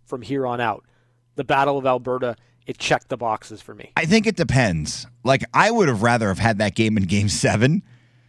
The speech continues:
Speaker 2: but
Speaker 1: <laughs> Oh, come on, you're not getting that in
Speaker 2: No,
Speaker 1: game
Speaker 2: no, of
Speaker 1: seven.
Speaker 2: course not. But, but, like, <laughs> I, I, I want that later in the series. I don't want, I don't want that to be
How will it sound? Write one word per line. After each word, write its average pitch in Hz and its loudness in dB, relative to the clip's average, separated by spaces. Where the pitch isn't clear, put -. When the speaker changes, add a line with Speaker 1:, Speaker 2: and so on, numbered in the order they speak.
Speaker 2:
but 143 4
Speaker 1:
<laughs> - -4
Oh, - -2
come 190 0
on, 170 2
you're 240 -8
not 185 -6
getting 139 -8
that 135 2
in 170 6
Speaker 2:
No, 175 4
Speaker 1:
game 160 2
Speaker 2:
no, 160 6
of 135 0
Speaker 1:
seven. 127 2
Speaker 2:
course 175 4
not. 95 0
But, 143 0
but, 156 2
like, - 2
<laughs> - -2
I, 180 4
I, 208 4
I 185 4
want 220 0
that 143 0
later 123 2
in 113 2
the 104 0
series. 104 -2
I 165 0
don't 208 4
want, 160 2
I 156 4
don't 196 2
want 139 2
that 110 0
to 123 4
be 101 0